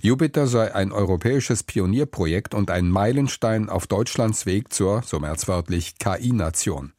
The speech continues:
Die Vizepräsidentin der Europäischen Kommission, Virkkunen, sagte in einer Videobotschaft,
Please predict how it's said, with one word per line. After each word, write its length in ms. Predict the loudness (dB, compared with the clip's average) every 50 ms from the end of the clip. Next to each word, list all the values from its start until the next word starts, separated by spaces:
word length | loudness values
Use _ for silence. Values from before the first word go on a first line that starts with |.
| _ -20 -20 -20 -18 -18 -18 -18 -18 -20 -20 -20 -12 -2 0
Die 100 | 0 2
Vizepräsidentin 920 | 4 2 2 2 0 2 2 2 2 4 4 4 2 2 2 2 2 2 2
der 100 | 2 2
Europäischen 560 | 2 2 2 2 2 2 2 2 2 0 2
Kommission, 760 | 2 2 2 2 0 2 0 2 2 2 2 0 0 -2 -6 _ -2
Virkkunen, 560 | 0 0 2 2 2 0 2 2 2 2 2
sagte 320 | 2 2 0 0 0 0 0
in 160 | 0 0 0
einer 280 | 0 2 2 0 2
Videobotschaft, 840 | 0 0 2 2 2 2 2 2 2 0 0 2 2 0 0 0 -4